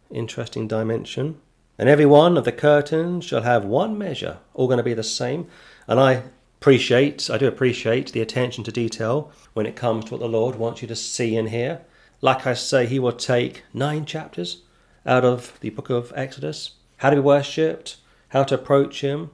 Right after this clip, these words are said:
what is right, what is wrong, and yet not even nine verses, not even nine verses on the creation of the world. "The length of one curtain shall be eight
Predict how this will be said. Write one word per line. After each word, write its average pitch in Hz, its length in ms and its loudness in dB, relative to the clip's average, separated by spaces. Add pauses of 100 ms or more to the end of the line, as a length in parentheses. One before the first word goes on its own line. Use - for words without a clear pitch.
(240)
what 127 180 4
is 127 140 0
right, 139 240 2
what 127 160 -2
is 120 120 -4
wrong, 135 300 -6
and 127 140 -6
yet 123 260 -6
not 127 160 -2
even 120 240 0
nine 202 260 0
verses, - 640 -10
not 156 120 -12
even 160 160 -12
nine 156 240 -12
verses 139 540 -10 (420)
on 113 100 -2
the 113 80 0
creation 123 460 -4
of 110 60 -4
the 113 100 0
world. 92 460 -2 (640)
"The 123 100 8
length 143 260 4
of 110 160 4
one 185 280 6
curtain 151 540 4 (840)
shall 120 240 6
be 127 80 6
eight 151 480 4